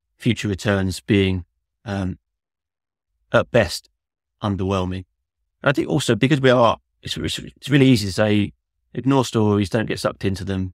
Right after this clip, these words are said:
But everything we do in investing is a story. Everything's related to a story. Um, so thematic funds and the like are just a,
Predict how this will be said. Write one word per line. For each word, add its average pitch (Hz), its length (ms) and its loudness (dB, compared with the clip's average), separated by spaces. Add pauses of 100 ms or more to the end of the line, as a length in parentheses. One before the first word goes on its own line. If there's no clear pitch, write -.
(120)
But - 120 -2
everything 110 360 0
we 101 120 0
do 107 160 4
in 98 80 4
investing 98 480 -2
is 92 80 -4
a 95 60 -4
story. 98 520 -4 (340)
Everything's 113 400 -2
related 98 340 -4
to 98 80 -6
a 90 40 -6
story. 92 500 -4 (380)
Um, 92 380 -4 (300)
so 104 100 -16
thematic 104 480 -2
funds 101 280 -4
and 92 120 -4
the 92 40 -2
like 92 260 -4
are - 40 -6
just - 240 -8
a, 92 160 -6